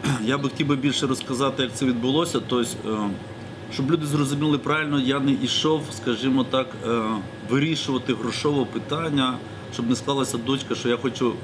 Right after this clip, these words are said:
притушити, скажімо, подію, яка вроді відбувалась. Ми зустрілися з ним, з Павлом Павловичем, батько двох дітей, які так само, як він, попали в інфекційне відділення, в кабінеті дільничого в міліції.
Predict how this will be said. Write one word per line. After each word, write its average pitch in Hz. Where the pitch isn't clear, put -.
притушити, 127
скажімо, 107
подію, 139
яка 123
вроді 113
відбувалась. 104
Ми 175
зустрілися 147
з 101
ним, 123
з -
Павлом 123
Павловичем, 117
батько 117
двох 107
дітей, 101
які 123
так 98
само, 113
як 101
він, 107
попали 101
в -
інфекційне 98
відділення, 196
в -
кабінеті 147
дільничого 120
в 107
міліції. 127